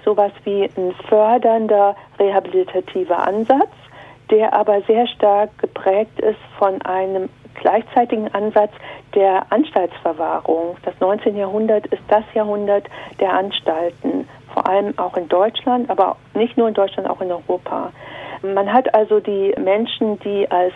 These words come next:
krank galten, als beschädigt, als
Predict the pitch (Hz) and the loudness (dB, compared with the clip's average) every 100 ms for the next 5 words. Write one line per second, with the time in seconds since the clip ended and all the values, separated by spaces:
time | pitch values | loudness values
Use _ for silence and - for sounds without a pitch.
0 | - - - - 190 214 226 - 196 180 | -8 -16 -6 0 0 0 -2 0 2 4
1 | 185 190 - 185 175 175 - 185 - 208 | 2 0 -6 -6 -6 -8 -6 -6 0 2
2 | 208 202 - 180 | 2 0 -4 -6